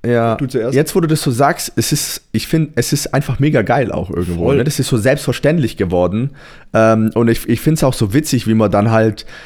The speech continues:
Speaker 1: je nachdem mit wem, dann kurz, äh, äh, auf Balkan redet, dann ist es wieder Englisch, dann hast du wieder deutsche Fetzen und es ist irgendwie so eine Kombi zwischen drei, vier Sprachen den ganzen Abend hinweg, aber jeder versteht sich.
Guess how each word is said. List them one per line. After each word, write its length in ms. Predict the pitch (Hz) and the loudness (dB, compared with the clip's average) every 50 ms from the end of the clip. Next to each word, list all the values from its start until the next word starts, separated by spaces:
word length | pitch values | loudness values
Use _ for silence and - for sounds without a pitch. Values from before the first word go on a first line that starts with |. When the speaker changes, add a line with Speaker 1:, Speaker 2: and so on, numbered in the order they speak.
| - - | -14 -4
Speaker 1:
je 140 | - 104 120 | 0 2 2
nachdem 320 | 131 123 117 - 123 120 120 | 2 2 0 2 2 2 2
mit 200 | 117 107 98 92 | 2 0 2 4
wem, 300 | 104 113 131 147 151 147 | 4 6 6 6 4 4
dann 160 | 131 117 117 | 2 2 0
kurz, 360 | - - 139 117 - - - | 2 2 0 0 0 -4 -2
äh, 380 | 113 120 117 117 113 117 117 113 | 0 2 4 4 6 4 4 4
äh, 500 | - - - - - - - - - 104 | 2 0 -4 -6 -8 -12 -8 -4 0 2
auf 300 | 113 110 - 117 117 - | 4 4 4 4 2 2
Balkan 420 | - 117 127 156 160 - 165 156 156 | 2 4 4 4 4 4 2 4 4
redet, 380 | 143 151 151 151 156 151 143 | 4 2 4 4 4 2 2
dann 100 | 120 117 | 2 0
ist 140 | 120 123 - | 0 0 -2
es 100 | 123 117 | -2 0
wieder 220 | 123 123 113 113 90 | 0 2 2 4 4
Englisch, 400 | 113 131 151 160 165 165 156 - | 4 2 2 4 2 2 2 0
dann 260 | 139 120 120 117 120 | 0 0 0 2 0
hast 220 | 123 127 - - | 0 0 0 0
du 80 | 123 117 | 0 2
wieder 160 | 117 113 107 | 2 2 2
deutsche 340 | 98 110 120 156 - - 165 | 4 2 2 2 0 -2 -2
Fetzen 560 | - - 151 151 151 - - 156 151 156 160 - - - - - - - | 0 0 -2 -2 -2 -4 -4 -2 -2 -2 -4 -6 -10 -20 -20 -18 -8 -2
und 140 | - 117 123 | 2 2 2
es 160 | 123 - - | 2 4 2
ist 140 | 143 - 156 | 2 2 4
irgendwie 200 | 151 147 156 143 | 4 4 4 4
so 80 | 131 139 | 4 4
eine 140 | 131 123 | 4 2
Kombi 360 | 113 - 143 151 156 151 151 131 | 2 2 2 4 4 4 4 2
zwischen 320 | - - 127 120 127 113 | 2 -2 -2 0 2 2
drei, 180 | 113 107 123 147 | 4 4 4 4
vier 160 | - - 143 | 2 0 0
Sprachen 340 | - - 120 123 131 143 135 | 0 0 0 2 2 2 2
den 100 | 123 113 | 2 2
ganzen 280 | 113 120 135 135 - 107 | 2 0 0 0 -4 -2
Abend 260 | - 131 147 147 - | 0 0 0 0 0
hinweg, 340 | 143 117 107 123 131 131 - | 0 0 2 0 0 2 0
aber 160 | 117 113 120 | 0 2 2
jeder 160 | 123 127 131 | 2 2 0
versteht 400 | - - 117 - - 107 101 - | 0 -4 -4 -2 -2 -2 -2 -2
sich. 260 | - - - - - | -8 -8 -10 -10 -16